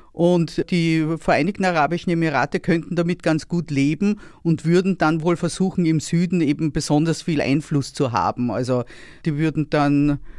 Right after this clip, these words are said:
dort stark ihre Klienten unterstützen, was sie ja jetzt schon tun. Es gibt da zum Beispiel diese Insel vor dem Jemen, die Insel Sokotra, die quasi wirklich unter emiratischer Kontrolle steht.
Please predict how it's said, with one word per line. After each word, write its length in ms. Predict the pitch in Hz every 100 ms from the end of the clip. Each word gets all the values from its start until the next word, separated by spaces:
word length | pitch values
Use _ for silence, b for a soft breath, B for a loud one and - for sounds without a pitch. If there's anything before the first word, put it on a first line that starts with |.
| b b
dort 400 | 156 151 156 - 135
stark 560 | - 131 151 143 -
ihre 460 | 110 165 160 151 147
Klienten 520 | - 143 156 165 175
unterstützen, 640 | 160 151 147 170 - 156
was 120 | 147 -
sie 100 | 151
ja 60 |
jetzt 280 | 139 127 -
schon 180 | 147 -
tun. 220 | 139 151 B B 135
Es 120 | -
gibt 220 | 165 -
da 100 | 147
zum 140 | -
Beispiel 320 | 147 139 - 147
diese 220 | 151 160
Insel 520 | 147 160 180 175 160
vor 120 | 147
dem 160 | 151 151
Jemen, 320 | 139 147 139 -
die 160 | 156 156
Insel 220 | 160 151
Sokotra, 760 | - 147 - 151 - 147 151
die 260 | 147 165 131 - -
quasi 520 | - 110 131 143 131
wirklich 380 | 131 131 143 123 -
unter 320 | 165 160 139
emiratischer 760 | 139 143 139 127 - 143 -
Kontrolle 600 | 139 135 127 127 123 127
steht. 480 | - - 101 - -